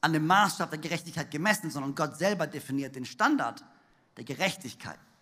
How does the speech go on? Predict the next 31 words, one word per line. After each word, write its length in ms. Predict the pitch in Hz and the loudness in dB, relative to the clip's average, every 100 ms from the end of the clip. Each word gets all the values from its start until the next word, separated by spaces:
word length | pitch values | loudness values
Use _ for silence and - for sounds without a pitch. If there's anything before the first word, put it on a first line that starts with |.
| _ _ _ _ _ _ _ _ _ _ | _ _ _ _ _ _ _ _ _ _
Für 160 | - 202 | -2 4
uns 280 | 233 220 | 4 2
schwer 220 | - 185 - | 2 2 2
zu 120 | 196 | 0
ergreifen. 480 | 202 196 196 - - _ _ _ _ _ _ _ _ _ _ _ _ _ _ _ _ _ _ _ _ _ | -4 -4 -8 -10 -18 _ _ _ _ _ _ _ _ _ _ _ _ _ _ _ _ _ _ _ _ _
Und 60 | - | 2
dann 100 | 196 | 8
hast 140 | 269 262 | 8 8
du 40 | |
diese 180 | 247 190 | 6 6
Gerechtigkeit 580 | 175 196 214 226 214 175 | 6 4 2 0 2 4
und 60 | |
jetzt 180 | 175 214 | 4 2
kommt 140 | 220 208 | 0 0
der 80 | |
nächste 260 | 196 220 240 | 0 -2 -2
Schritt. 240 | - 151 - - _ _ _ _ _ _ _ - | -4 -4 -8 -20 _ _ _ _ _ _ _ -14
<laughs> 260 | - - - - - - - - - _ - | -6 -2 -2 -4 -18 -20 -20 -20 -20 _ -6
Äh, 300 | 190 135 - | -4 -4 -2
die 100 | 180 | 2
nächste 280 | 214 220 202 | 4 4 2
Bibelstelle, 540 | 202 175 180 160 156 - - - - | 0 0 0 0 0 -4 -18 -20 -6
wo 140 | 139 156 | -2 4
Gott 200 | 180 175 | 4 4
über 140 | 160 | -2
Ge-, 100 | 160 131 | -4 -4
wo 60 | |
Jesus 240 | 147 190 151 | 0 0 0
über 100 | 147 | -2
Gerechtigkeit 520 | 151 190 196 156 113 | -2 -4 -6 -10 -10
spricht. 280 | - 123 | -8 -10